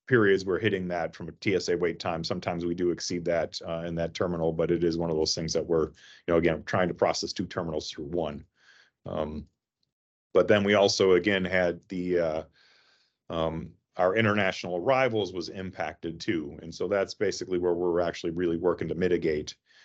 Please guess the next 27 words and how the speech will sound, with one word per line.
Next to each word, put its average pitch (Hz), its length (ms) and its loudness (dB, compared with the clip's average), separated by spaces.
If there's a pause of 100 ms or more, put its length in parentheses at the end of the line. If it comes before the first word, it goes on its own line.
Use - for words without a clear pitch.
(200)
um, 80 520 -2
because 85 280 0
of 82 80 2
the 80 60 4
fact 82 320 2
that 85 240 0
our, 85 380 4
our 82 240 -4
international 95 520 -2
arrivals 87 440 4
come 92 180 -4
out 90 120 2
of 82 60 -2
the 87 80 2
F 87 140 2
I 85 140 4
S 90 120 2
facility 98 420 2
there, 92 360 6
and 82 100 -2
we 87 100 -2
put - 180 2
'em 92 100 2
on 90 140 2
a 80 80 2
temporary 90 600 0
curb, 104 480 2